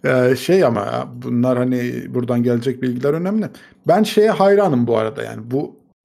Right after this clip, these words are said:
e, çözüm üretme mercileri gerçekten canla başla çalışıp, e, ellerindeki bütün imkanları kullanıp bir şekilde o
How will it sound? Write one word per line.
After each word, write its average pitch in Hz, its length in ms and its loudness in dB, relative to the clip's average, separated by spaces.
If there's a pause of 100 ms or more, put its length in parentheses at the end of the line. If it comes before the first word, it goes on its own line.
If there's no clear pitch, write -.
e, - 160 -20 (160)
çözüm 151 440 2
üretme 180 600 2
mercileri 139 680 -2
gerçekten 143 640 -2 (100)
canla 139 360 0
başla 147 280 0
çalışıp, 113 520 -12 (520)
e, - 40 -6 (1000)
ellerindeki 131 460 -2
bütün 156 180 -4
imkanları 131 520 0
kullanıp 123 440 -6
bir 147 60 -4
şekilde 120 400 -2
o 139 300 2